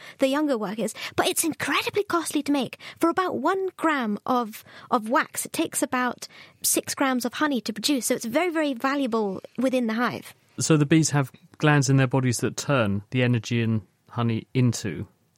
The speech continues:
Speaker 1: Yeah.
Speaker 2: wax, 'cause wax is, is a hydrocarbon. It is, is, you can burn it, can't you? It's,
Speaker 1: Yeah.
Speaker 2: it's like oil.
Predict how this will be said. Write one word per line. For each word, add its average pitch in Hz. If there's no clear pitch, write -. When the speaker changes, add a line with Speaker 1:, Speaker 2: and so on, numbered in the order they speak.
Speaker 1:
Yeah. 320
Speaker 2:
wax, 127
'cause 131
wax 170
is, -
is 123
a 113
hydrocarbon. 101
It 104
is, 120
is, 127
you 139
can 135
burn 135
it, -
can't 131
you? 180
It's, 349
Speaker 1:
Yeah. -
Speaker 2:
it's 120
like 123
oil. -